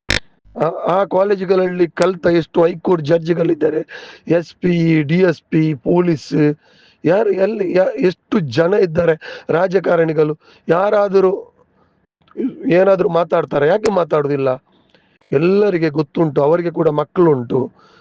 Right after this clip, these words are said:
ಅವರಿಗೆ ಕೂಡ ವಿಷಯ ಏನಂತ ಗೊತ್ತುಂಟು. ಅದಕ್ಕೆ ಸುಮ್ಮನಿದ್ದಾರೆ ಅವರು ಕೂಡ.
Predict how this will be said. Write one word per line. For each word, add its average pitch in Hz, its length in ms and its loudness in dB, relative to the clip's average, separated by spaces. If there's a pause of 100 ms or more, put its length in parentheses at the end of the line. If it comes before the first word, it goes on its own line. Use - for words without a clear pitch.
(140)
ಅವರಿಗೆ 180 320 0
ಕೂಡ 165 200 2
ವಿಷಯ 190 400 2
ಏನಂತ 165 280 -4
ಗೊತ್ತುಂಟು. 139 640 0 (400)
ಅದಕ್ಕೆ 175 260 0
ಸುಮ್ಮನಿದ್ದಾರೆ 160 760 2
ಅವರು 143 240 0
ಕೂಡ. 127 180 0